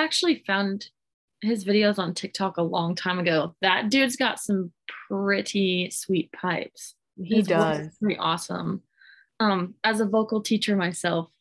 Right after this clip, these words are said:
Speaker 1: <laughs> those, you know, those are kind words.
Speaker 2: <laughs>
Speaker 1: So, uh,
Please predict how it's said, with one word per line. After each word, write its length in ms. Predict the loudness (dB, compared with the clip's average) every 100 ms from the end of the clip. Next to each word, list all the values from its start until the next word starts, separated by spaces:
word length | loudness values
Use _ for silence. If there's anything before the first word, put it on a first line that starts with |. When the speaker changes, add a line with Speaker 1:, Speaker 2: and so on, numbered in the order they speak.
| -8
Speaker 1:
<laughs> 1600 | -8 -8 -14 -20 _ _ _ _ _ _ _ _ _ _ _ _
those, 800 | -12 -4 2 4 4 2 -2 -8 -2
you 100 | 0
know, 240 | 0 -2 -4
those 160 | -4 -4
are 60 |
kind 280 | -4 -2 -2
words. 520 | -2 -4 -6 -12 -12 -4
Speaker 2:
<laughs> 260 | -4 0
Speaker 1:
So, 160 | 2 4 4 4 8 8 6 4 2 2 0 -2
uh, 400 | 2 4 4 0